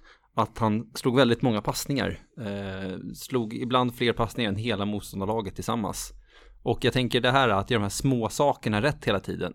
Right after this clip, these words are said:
Tre meter hitåt, fem meter ditåt, sju meter hitåt. Och att det är det viktiga, snarare än att då och då göra någonting jättefantastiskt och banbrytande. Det är lite grann som posten. Det är den här, eh, pålitligheten som man vill ha.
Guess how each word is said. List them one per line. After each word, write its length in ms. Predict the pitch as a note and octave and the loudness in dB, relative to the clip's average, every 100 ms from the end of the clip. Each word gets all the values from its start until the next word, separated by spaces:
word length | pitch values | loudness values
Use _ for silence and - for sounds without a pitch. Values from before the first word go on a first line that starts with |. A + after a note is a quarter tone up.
| - | -6
Tre 200 | D#3 D3 | -2 0
meter 240 | B2 A2+ | 0 -2
hitåt, 300 | G#2 G2 - | -6 -8 -12
fem 180 | - C#3+ | -6 -4
meter 220 | A#2+ - | -4 -6
ditåt, 340 | F#2+ F#2+ - - | -6 -6 -8 -4
sju 200 | E3 C3 | 0 0
meter 240 | A#2 G2+ | -2 -4
hitåt. 440 | F#2+ - - - - _ _ _ _ - | -8 -6 -8 -10 -20 _ _ _ _ 2
Och 160 | A2+ | 2
att 120 | G#2 | 4
det 220 | D3+ C3+ A#2 | 2 4 2
är 200 | F2+ G#2 | 2 2
det 80 | |
viktiga, 420 | G#2+ A2 - A#2+ F#2 | 0 0 2 2 2
snarare 260 | - A#2+ | 2 2
än 80 | A#2 | 2
att 140 | G2+ | 0
då 100 | A#2 | -2
och 100 | G#2+ | 0
då 180 | A2+ C3 | 2 2
göra 120 | A2+ | 4
någonting 300 | G2 F#2+ G2 | 2 0 -2
jättefantastiskt 1160 | G2 A2 - - G2 G#2 G2+ D3 - - G2 - | 0 0 0 -4 -2 0 2 0 0 -4 -4 -4
och 80 | G2 | -2
banbrytande. 760 | F#2+ F#2 F#2+ F#2 F#2+ F#2 F#2+ - _ _ | -2 0 -2 -2 -2 -2 -2 -4 _ _
Det 100 | F3 | 4
är 40 | |
lite 240 | E3 D#3 B2 | 6 4 0
grann 140 | A#2 | 0
som 160 | A#2 A#2 | 0 0
posten. 500 | C3 - - F2 F#2+ | 0 -2 -6 -6 0
Det 80 | C3+ | 2
är 60 | |
den 120 | C3 | 2
här, 180 | G#2+ G#2 | 2 2
eh, 160 | G2 F#2 - - - | 2 -2 -8 -20 -2
pålitligheten 1000 | - C#3 A2 A2 G#2 A#2+ A#2 D3 - G#2+ | 2 4 6 4 2 0 2 0 2 -2
som 100 | - | 0
man 80 | F#2 | -2
vill 100 | F#2 | -2
ha. 200 | E2+ | -4